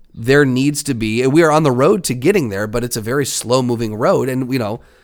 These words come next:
in, anyone who has been fighting this fight for a long time, you know, since civil rights and everything, has,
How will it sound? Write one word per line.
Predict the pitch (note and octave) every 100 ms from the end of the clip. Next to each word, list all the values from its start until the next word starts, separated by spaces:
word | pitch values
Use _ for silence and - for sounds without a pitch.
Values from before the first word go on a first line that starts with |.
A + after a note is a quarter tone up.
| _
in, | C#3+ E3 -
anyone | D#3 D3+ C#3+ C3+
who | B2+
has | A#2+
been | A2+ A#2
fighting | A2 B2+ B2
this | A2+ A2
fight | A#2 A2
for | -
a | A2+
long | G#2+ G#2 G2+
time, | D3 D#3+ A#2 A2
you | A2
know, | G#2 G2
since | - G#2+ G#2+
civil | - G#2+
rights | G#2 C#3+ -
and | A#2+
everything, | G2+ A#2+ A2
has, | A#2 A2